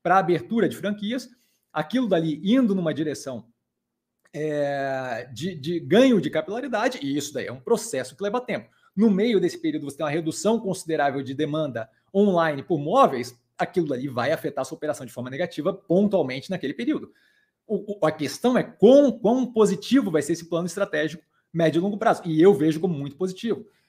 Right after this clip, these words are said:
tá? E aí, assim, fala-se bastante de, "Ah, não é assim, eles não dão lucro e blá, blá, blá." Parece que ninguém sabe da existência de Netflix, de Tesla e por aí vai,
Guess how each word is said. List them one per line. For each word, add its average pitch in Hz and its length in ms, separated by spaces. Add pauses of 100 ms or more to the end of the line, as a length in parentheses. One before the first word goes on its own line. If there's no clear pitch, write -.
(160)
tá? 120 300 (140)
E 160 40
aí, 156 160
assim, 170 540
fala-se 185 400
bastante 190 380
de, 220 100
"Ah, 127 800
não 185 160
é 185 60
assim, 214 760
eles 170 140
não 190 100
dão 185 140
lucro 208 420
e 165 40
blá, 180 200
blá, 202 180
blá." - 120 (240)
Parece 226 540
que 190 100
ninguém 185 260
sabe 165 480 (200)
da 160 120
existência 165 440
de 160 100
Netflix, 208 680
de 120 920
Tesla 196 440
e 147 40
por 196 120
aí 285 80
vai, 247 300